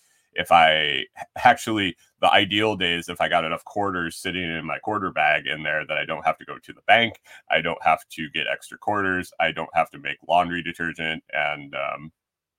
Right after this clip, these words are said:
everything goes smooth. No crazies at the laundromat, no broken washers or dryers. That is, that is my goal for the day.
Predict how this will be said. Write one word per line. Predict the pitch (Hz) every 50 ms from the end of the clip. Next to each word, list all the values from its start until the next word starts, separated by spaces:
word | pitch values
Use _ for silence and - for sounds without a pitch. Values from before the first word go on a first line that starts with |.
| _ _ -
everything | 104 110 113 117 135 127
goes | 117 123 127 123 -
smooth. | - 127 127 135 117 87
No | 78 92 95
crazies | - - 101 95 98 98 101 107 101 95
at | 98 95 87
the | - 90 85
laundromat, | 85 90 90 92 92 92 90 90 92 92 90 - _ _ _ _ _ -
no | 92 95
broken | 87 95 98 98 92 92 90 85
washers | 82 85 90 85 - - 87 85 80
or | 87 85
dryers. | 76 87 87 80 80 80 78 80 80 82 - -
That | 82 80 80 80 -
is, | - 82 82 80 76 - -
that | 90 90 90
is | 92 95 90 -
my | 92 87 87
goal | 87 78 76 80 80 82 82
for | 87 - 87 85
the | 76 78
day. | 76 82 87 87 82 80 80